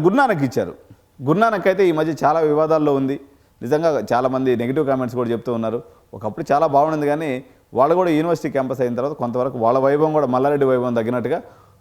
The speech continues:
గురునానక్ వైభవం కూడా ఒక రకంగా తగ్గిందని చెప్పాలి. ఇది ఒకటి ఇంపార్టెంట్ ఫ్యాక్టర్. గురునానక్ని వీలైతే ఇంకొంచెం కిందకి దించుకోవడం మంచిది. మాతృశ్రీ సైదాబాద్ ఏదైతే ఉందో, ఇది కూడా ఎంవీఎస్ఆర్ గ్రూప్కి సంబంధించినటువంటి కాలేజ్, not so recommendable college,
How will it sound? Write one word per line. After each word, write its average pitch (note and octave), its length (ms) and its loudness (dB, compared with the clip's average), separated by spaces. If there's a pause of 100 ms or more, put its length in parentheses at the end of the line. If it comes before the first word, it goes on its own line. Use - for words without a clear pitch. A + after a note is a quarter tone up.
గురునానక్ D3 400 0
వైభవం C3 300 2
కూడా C3+ 140 0
ఒక A#2 100 -2
రకంగా B2+ 300 -4
తగ్గిందని C3 420 0
చెప్పాలి. A2 300 -2 (680)
ఇది C#3+ 140 4
ఒకటి C3 220 -2
ఇంపార్టెంట్ D3 400 0
ఫ్యాక్టర్. B2 300 -2 (380)
గురునానక్ని D#3+ 480 2
వీలైతే D3+ 380 2
ఇంకొంచెం D3 360 -4
కిందకి D3+ 240 0
దించుకోవడం B2+ 380 -2
మంచిది. A#2 320 -4 (520)
మాతృశ్రీ G3 460 0 (120)
సైదాబాద్ E3 480 4
ఏదైతే C#3 320 0
ఉందో, C#3+ 200 0 (600)
ఇది C3+ 140 0
కూడా G3 180 4
ఎంవీఎస్ఆర్ E3 420 2
గ్రూప్కి C#3+ 240 0
సంబంధించినటువంటి B2+ 520 -4
కాలేజ్, E3 260 -2 (1300)
not E3+ 180 0 (100)
so F#3 80 2 (140)
recommendable F3+ 500 -2
college, E3 260 -2